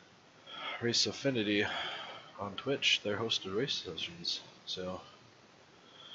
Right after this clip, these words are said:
trying out the, uh, Twitch or the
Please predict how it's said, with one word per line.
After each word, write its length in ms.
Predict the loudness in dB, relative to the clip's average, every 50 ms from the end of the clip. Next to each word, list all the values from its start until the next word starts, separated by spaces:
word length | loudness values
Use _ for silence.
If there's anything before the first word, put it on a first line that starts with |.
| -10 -10 -10 -10 -12 -16 -18 -20 -20 -20 -20 -20 -20 -20 -20 -20 -20 -20 -20 -12 -8
trying 320 | -4 0 4 4 4 6 6
out 200 | 6 6 4 2
the, 280 | -2 0 4 6 6
uh, 160 | 6 6 4 0 -4 -8 -12 -14 -16 -18 -20 -20 -20 -20 -20 -20 -20 -20 -20 -20 -20 -20 -20 -20 -20 -20 -20 -20 -20 -20 -20 -20 -20 -20 -20 -20 -20 -18 -14
Twitch 1500 | -14 -12 -10 -10 -10 -10 -10 -8 -6 -6 -4 -4 0 2 4 4 4 2 0 -2 0 2 2 4 4 2 2 0 -2 -2 -4 -4
or 60 | -2
the 320 | 0 2 2 2 2 0